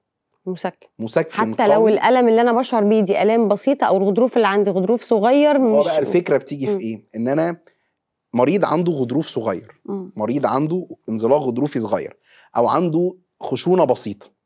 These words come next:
Speaker 2: تمام؟ وعنده ألم مش محتاج عملية. عمل علا-، خد علاج دوائي مفيش نتيجة، عمل علاج طبيعي مفيش نتيجة، وتحت أي ظرف هو ملوش جراحة،
Speaker 1: مم.
Speaker 2: لأن هو، هو ملوش جراحة، ما المشكلة اللي عنده
Speaker 1: بسيطة مش
Speaker 2: لا،
Speaker 1: محتاجة.
Speaker 2: لا
Speaker 1: مم.
Speaker 2: تستدعي إن إحنا نفتح
Speaker 1: بالظبط.
Speaker 2: ظهره، لا
Speaker 1: مم.
Speaker 2: تستدعي
Speaker 1: مم.
Speaker 2: هذا.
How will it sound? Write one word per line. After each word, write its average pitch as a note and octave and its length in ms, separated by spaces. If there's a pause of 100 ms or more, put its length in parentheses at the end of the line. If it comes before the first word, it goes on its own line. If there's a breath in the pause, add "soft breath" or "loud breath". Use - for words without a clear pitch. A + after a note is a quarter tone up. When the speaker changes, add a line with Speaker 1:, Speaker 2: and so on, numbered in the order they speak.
(160)
Speaker 2:
تمام؟ A#2+ 240
وعنده A3 400
ألم D3 180 (340)
مش D3+ 160
محتاج F#3+ 280
عملية. A#2+ 560 (320)
عمل D3 280
علا-، C3+ 180
خد D#3+ 200
علاج D3 240
دوائي D#3 500
مفيش C#3+ 300
نتيجة، G#2+ 340 (320 soft breath)
عمل C#3+ 220
علاج D3 180
طبيعي D3 480
مفيش C#3+ 300
نتيجة، E3+ 420 (280 soft breath)
وتحت - 320
أي G#3+ 240
ظرف G3+ 480 (140)
هو F3+ 200
ملوش F3 240
جراحة، E3+ 540
Speaker 1:
مم. G#3+ 80
Speaker 2:
لأن G#3+ 100
هو، C3 260
هو C#3 160
ملوش C#3+ 280
جراحة، C3+ 320
ما D2+ 260
المشكلة A2+ 440
اللي C#3+ 120
عنده F3 300
Speaker 1:
بسيطة A#3+ 460
مش G#3 180
Speaker 2:
لا، F3 180
Speaker 1:
محتاجة. - 140
Speaker 2:
لا G#3 100
Speaker 1:
مم. A3 60
Speaker 2:
تستدعي G#3 400
إن G3 100
إحنا F#3 200
نفتح G3+ 240
Speaker 1:
بالظبط. A3 100
Speaker 2:
ظهره، F3 280
لا - 80
Speaker 1:
مم. - 60
Speaker 2:
تستدعي C#3+ 480
Speaker 1:
مم. A2 80
Speaker 2:
هذا. F#2+ 100